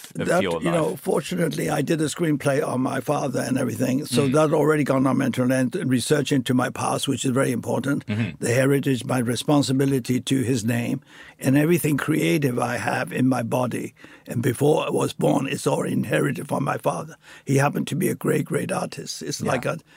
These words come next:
Speaker 2: national treasure, as I said.
Speaker 1: So tell us a little bit. We've spoken in a line about him at the top of the program, but I really wanted to ask you about him, and I'm glad you brought that up. So he, he was the leading light. He was the,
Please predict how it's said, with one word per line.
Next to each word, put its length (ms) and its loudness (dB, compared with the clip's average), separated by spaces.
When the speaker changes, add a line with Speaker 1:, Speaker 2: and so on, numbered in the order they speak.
Speaker 2:
national 420 0
treasure, 360 -2
as 160 -4
I 120 -2
said. 320 -4
Speaker 1:
So 120 -4
tell 200 2
us 100 2
a 60 -2
little 160 0
bit. 160 0
We've 200 -2
spoken 760 -4
in 160 -2
a 60 0
line 480 0
about 300 -6
him 280 -8
at 120 -10
the 60 -12
top 200 -6
of 40 -16
the 60 -12
program, 360 -6
but 140 -2
I 100 -4
really 320 -2
wanted 280 -6
to 120 -8
ask 260 -8
you 40 -8
about 180 -6
him, 120 -12
and 120 -8
I'm 80 -8
glad 220 -4
you 60 -12
brought 260 -8
that 140 -6
up. 220 -6
So 120 -2
he, 260 -6
he 220 -4
was 680 0
the 460 -4
leading 560 -2
light. 380 -2
He 120 -6
was 200 -8
the, 220 -4